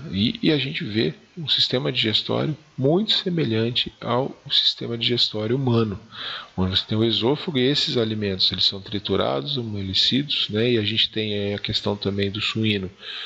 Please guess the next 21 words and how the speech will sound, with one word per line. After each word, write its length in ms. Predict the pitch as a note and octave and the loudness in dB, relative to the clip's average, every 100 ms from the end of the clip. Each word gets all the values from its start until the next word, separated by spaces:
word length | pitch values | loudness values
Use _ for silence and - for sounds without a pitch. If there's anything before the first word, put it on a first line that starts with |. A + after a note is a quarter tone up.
| - - _ | -14 -18 _
tem 140 | B2 B2+ | -2 0
uma 160 | B2 | -2
amila-, 240 | A2+ A2 G#2 | -2 0 0
amilase 720 | G#2 A#2 A2+ A2 A2 A#2 G2+ | 0 0 2 2 2 0 0
salivar 640 | - G2+ G2+ F#2 F#2+ F2 | 0 0 -2 -2 -2 -2
muito 640 | F2+ G#2 C#3 E3+ E3 - A#2 | -2 0 2 2 0 -4 -4
mais 400 | G#2+ G2+ G2+ G2 | -2 -2 -2 -2
eficiente 680 | G2 G2+ - G2+ G2 G2 - | -2 0 2 0 -4 -8 -6
comparado 600 | G2+ F#2+ F#2 F#2+ F#2+ F#2+ | -6 -2 0 2 0 0
aos 100 | - | -2
seres 280 | F#2 F#2 | -2 -2
humanos, 560 | F#2 F2+ F2 G2+ D3 - - - - - | -4 -4 0 0 0 -6 -8 -12 -10 0
onde 180 | G#2 G#2 | 0 2
você 200 | G2 G#2 | 0 0
já 80 | G#2 | -2
começa 500 | - F#2+ A2 C#3+ C#3+ | -2 0 0 0 -2
a 40 | |
ter 160 | - A2+ | -4 -6
a 60 | |
quebra, 540 | - G2+ G2 G#2+ A#2+ C3+ - _ - | -2 -2 0 2 0 -2 -10 _ -4
né? 260 | F#2 B2+ | 0 0